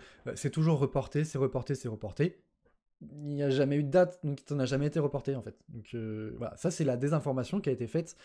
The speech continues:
euh, à droite et à gauche par des gens qui ont envie, euh, de recruter massivement. « Venez vite, utilisez mon code, ça va bientôt se lancer. » Non, c'est faux. Voilà. Je vous le redis, vous le savez normalement tous sur le chat,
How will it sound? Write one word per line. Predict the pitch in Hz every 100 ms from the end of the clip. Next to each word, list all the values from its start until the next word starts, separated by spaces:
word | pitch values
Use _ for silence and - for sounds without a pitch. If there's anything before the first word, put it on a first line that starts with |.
| - -
euh, | 127 120 131 - -
à | 127
droite | 131 175
et | 151
à |
gauche | 120 143 - -
par | 120
des | 113
gens | 117 147
qui | - 127 131
ont | 123 120
envie, | 117 139 135 113
euh, | 107 110 - -
de | 117
recruter | 117 123 135 127 127
massivement. « | 165 160 156 147 170 196 - - -
Venez | 139 165 202
vite, | 151 165 220
utilisez | - 165 170
mon | 143
code, | 131 135 131
ça |
va | 131
bientôt | 127 165 165
se | 160
lancer. » | 139 131 175
Non, | 160 160
c'est | -
faux. | 151 131 - _ _ -
Voilà. | 113 - _ _ _ _ _ _ _ _
Je | -
vous | 127
le | 131
redis, | 135 135 240 - _ _
vous | 101
le |
savez | 117 113 - _
normalement | 117 107 110
tous | 107 196
sur | - 120
le | 113
chat, | 190 -